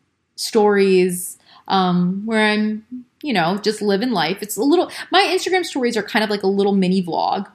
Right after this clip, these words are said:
Um, and then, you know, on my Instagram feed, it's just lots of pictures of me wearing fucking cute outfits. So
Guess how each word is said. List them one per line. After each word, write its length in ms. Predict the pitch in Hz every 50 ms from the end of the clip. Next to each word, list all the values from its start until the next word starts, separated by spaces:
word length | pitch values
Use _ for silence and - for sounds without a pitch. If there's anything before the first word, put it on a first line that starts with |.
| _ _
Um, 640 | - 190 185 180 180 175 175 175 185 185 202 208 202 _ _ _ _ _ _ - - -
and 200 | 220 226 220 214
then, 500 | 220 208 208 202 202 202 202 208 214 214 226
you 80 | 233
know, 320 | 220 214 208 202 185 180 -
on 160 | - 202 196 196
my 320 | 190 185 185 180 175 - _ _
Instagram 420 | - 208 190 - 185 196 185 185 185
feed, 200 | 190 185 180 175
it's 140 | 175 180 -
just 160 | 190 180 -
lots 200 | 170 165 180 -
of 80 | 185
pictures 360 | 180 - 180 - - 190 185 185
of 120 | 185 180
me 240 | 180 180 180 180 175
wearing 580 | 170 175 170 170 175 175 180 180 180 180 180 - _ _ _ _ _ _ _ _ _ _ _
fucking 280 | 214 233 - 294 302
cute 220 | 277 - 294 - -
outfits. 520 | 202 254 285 - - 107 95 - - -
So 640 | - - - 202 202 202 196 196 190 196 202 196